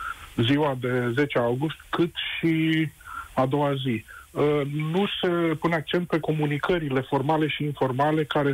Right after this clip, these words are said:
s-au, uh, uh, transmis în, uh, ziua de zece august și după. În, uh, data de zece august, până la începerea manifestației, au fost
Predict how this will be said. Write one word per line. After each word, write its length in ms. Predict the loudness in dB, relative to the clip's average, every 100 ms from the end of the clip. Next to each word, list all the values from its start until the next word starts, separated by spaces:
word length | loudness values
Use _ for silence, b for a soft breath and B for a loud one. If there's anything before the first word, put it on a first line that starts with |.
| 0
s-au, 240 | 0 0 0
uh, 280 | 2 2 0 B B B B B B -14 0
uh, 520 | 2 2 0 0 0
transmis 500 | 0 0 0 -2 0
în, 240 | -2 0
uh, 380 | 2 2 2 0 B B B B B B -6
ziua 380 | 0 2 2 0 0
de 80 |
zece 260 | 0 0 0
august 340 | 0 2 0 -2 -4
și 100 | -2
după. 600 | -2 0 0 0 -4 -6 -10 B B B B
În, 320 | -2 0 2 2
uh, 540 | 2 4 2 2 2
data 280 | 0 0 0
de 140 | 0 0
zece 200 | 0 0
august, 400 | 0 0 -2 -2 -6 B B B B -8
până 220 | -2 0 2
la 140 | 0
începerea 380 | -4 -4 -2 -2
manifestației, 1000 | -2 -2 -2 -2 -2 -4 0 2 2 2
au 200 | 2 0
fost 240 | 0 -2